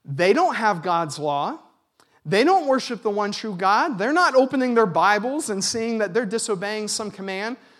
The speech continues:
So what is it that they have broken?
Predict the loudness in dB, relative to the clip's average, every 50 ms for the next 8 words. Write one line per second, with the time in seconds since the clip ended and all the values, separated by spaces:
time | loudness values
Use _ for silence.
0 | _ _ _ _ -8 2 6 6 6 6 6 2 2 4 4 4 2 0 -6 -8
1 | -6 -4 -4 -2 -2 -2 -2 -2 -4 -6 -14 -20 -20 _ _ _ 0 0 0 0
2 | 0 0 0 2 2 2 0 -2 -4 -6 -8 -8 -8 -10 -8 -4 -4 -2 -2 -4
3 | -6 -8 -12 -12 -12 -14 -16 -20